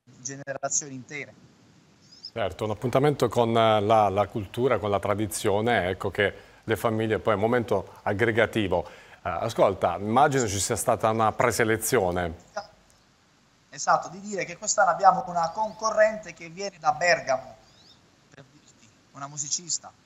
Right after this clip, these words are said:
Speaker 2: Ti sento pochissimo, abbiamo capito però che,
Speaker 1: Sì,
Speaker 2: eh,
Speaker 1: sì.
Speaker 2: c'è una concorrente che viene da Bergamo.
Speaker 1: Quest'anno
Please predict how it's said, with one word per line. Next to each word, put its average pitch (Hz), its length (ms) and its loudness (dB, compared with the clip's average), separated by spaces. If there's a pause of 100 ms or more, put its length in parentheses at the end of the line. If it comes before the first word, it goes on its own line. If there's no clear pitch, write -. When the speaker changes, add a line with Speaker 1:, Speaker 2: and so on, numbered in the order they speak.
(3500)
Speaker 2:
Ti 131 100 -2
sento 185 300 2
pochissimo, 117 720 -2
abbiamo 135 240 0
capito 180 420 0
però 135 340 4
che, 156 320 0
Speaker 1:
Sì, - 80 -10
Speaker 2:
eh, 135 60 -10
Speaker 1:
sì. 135 120 -8
Speaker 2:
c'è 123 100 0
una 139 140 0
concorrente 160 680 -6
che 117 140 -8
viene 131 160 -8
da 120 180 -10
Bergamo. 110 540 -6
Speaker 1:
Quest'anno 196 880 4